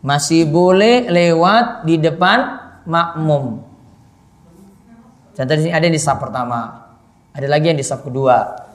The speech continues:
Yang di saf pertama ini batal sholat. Dia mau wudhu, dia lewati tadi.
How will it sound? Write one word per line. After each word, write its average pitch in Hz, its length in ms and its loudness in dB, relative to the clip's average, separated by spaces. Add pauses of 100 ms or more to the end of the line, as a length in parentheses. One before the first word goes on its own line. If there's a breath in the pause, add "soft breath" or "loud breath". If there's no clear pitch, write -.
(100)
Yang 147 160 -2
di - 20 -6
saf 156 140 -2
pertama 165 320 -4
ini 202 80 0
batal 151 320 2
sholat. 139 560 0 (640)
Dia 151 160 -2
mau 156 160 2
wudhu, 143 560 0
dia 202 160 2
lewati 208 400 2
tadi. 175 320 0